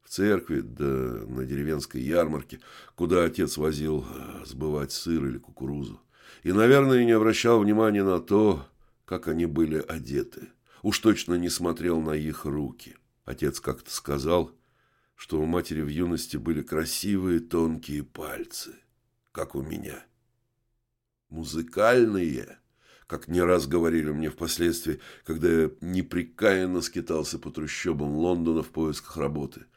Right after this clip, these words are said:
С такими пальцами мне предлагали только одно, но чужие карманы открылись для меня совсем иным способом. Наверное, это и было единственным даром мне от матери.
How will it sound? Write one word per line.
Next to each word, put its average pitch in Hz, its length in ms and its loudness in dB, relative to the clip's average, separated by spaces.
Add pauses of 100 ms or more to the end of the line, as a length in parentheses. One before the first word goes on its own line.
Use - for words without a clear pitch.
(320)
С - 120 -14
такими 101 360 6
пальцами 101 540 4
мне 87 300 0
предлагали 82 720 -2
только 85 500 -2
одно, 87 760 -2 (540)
но 107 300 2
чужие 113 800 6
карманы 110 580 4
открылись 104 520 2
для 92 140 0
меня 101 240 4
совсем 87 560 0
иным 90 360 0
способом. - 640 -6 (360)
Наверное, 95 840 6 (120)
это 95 240 -2
и 90 220 4
было 85 320 2
единственным 76 1120 -2
даром 82 400 2
мне 76 320 -2
от 76 160 -4
матери. 76 560 -4